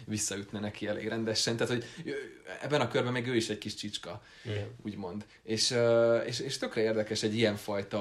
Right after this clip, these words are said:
Speaker 1: olvasatba, egy ilyenfajta fénytörésbe látni
Speaker 2: Mm.
Speaker 1: ezt a fajta ilyen pop, ö, ö,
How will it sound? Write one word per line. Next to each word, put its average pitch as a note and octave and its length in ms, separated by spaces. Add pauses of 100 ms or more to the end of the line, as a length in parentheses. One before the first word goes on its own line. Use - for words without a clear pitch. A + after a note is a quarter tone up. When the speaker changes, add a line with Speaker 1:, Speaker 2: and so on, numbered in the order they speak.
(120)
Speaker 1:
olvasatba, G2+ 760
egy G2+ 100
ilyenfajta A2 420
fénytörésbe G#2+ 600
látni G#2+ 320
Speaker 2:
Mm. G2+ 40
Speaker 1:
ezt G#2 180
a A2 40
fajta G2+ 380
ilyen G#2 300 (240)
pop, G2 260
ö, G2 260 (400)
ö, G2 360